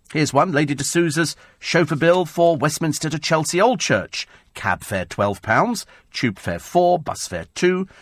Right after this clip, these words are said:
You walk it in forty-nine minutes, obviously she can't. But the, uh, the chauffeur bill,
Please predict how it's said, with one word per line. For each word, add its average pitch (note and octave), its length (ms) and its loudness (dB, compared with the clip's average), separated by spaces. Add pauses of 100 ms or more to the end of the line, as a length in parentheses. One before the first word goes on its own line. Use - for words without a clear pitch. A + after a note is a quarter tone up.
(120)
You A2+ 100 -6
walk E3 200 2
it A#2+ 80 -4
in G#2+ 80 -6
forty-nine G#2+ 560 -2
minutes, A2+ 300 -2
obviously A2 220 -8
she - 180 -6
can't. F2+ 340 -8 (340)
But - 200 -4
the, B2+ 320 2
uh, - 40 -4
the B2 60 -4
chauffeur F#3 280 2
bill, C#3+ 220 2